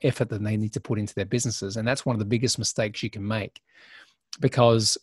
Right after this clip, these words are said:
you know, there's a, there's a piece here where I'd like to say that scaling a business is a sprint,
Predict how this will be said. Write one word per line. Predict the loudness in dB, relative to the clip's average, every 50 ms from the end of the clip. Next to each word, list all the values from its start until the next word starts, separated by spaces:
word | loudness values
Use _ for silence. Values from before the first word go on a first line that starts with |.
| _ _ -2
you | 0 0
know, | 2 2 2 0 0 -2
there's | -2 0 2 2
a, | 2 2 0
there's | -2 -2 -2
a | -4
piece | 2 2 4 4 4
here | 4 4 6 6
where | 6 4 2 2 2 0 0 -2 -8 _ _ _ _ _ _ _ _ _ _ _ _ _ _ _ _ 0
I'd | 2 6
like | 6 6 6 4 2
to | 2 4
say | 6 6 8 8 8 8 8 8 6
that | 4 2 0 0 0
scaling | 2 2 4 6 6 6 6 6 4 2
a | 2
business | 2 2 2 4 4 2 2 2
is | 0 -2
a | 0 0
sprint, | 0 0 0 _ 0 0 0 0 -4 -6 -10